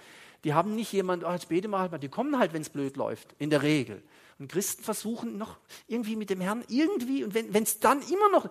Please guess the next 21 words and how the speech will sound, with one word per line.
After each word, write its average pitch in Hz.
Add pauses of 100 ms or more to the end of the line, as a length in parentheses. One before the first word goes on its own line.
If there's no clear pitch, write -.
(140)
na 147
dann, 131 (220)
na 131
dann 147
ist 180
eigentlich 180
schon 185
das 180
Kind 190
im 196
Brunnen 170
gefallen. - (880)
Ist -
nicht 107
immer 240
so, 262
aber 135
es 135
ist -
eine 165
Beobachtung. 165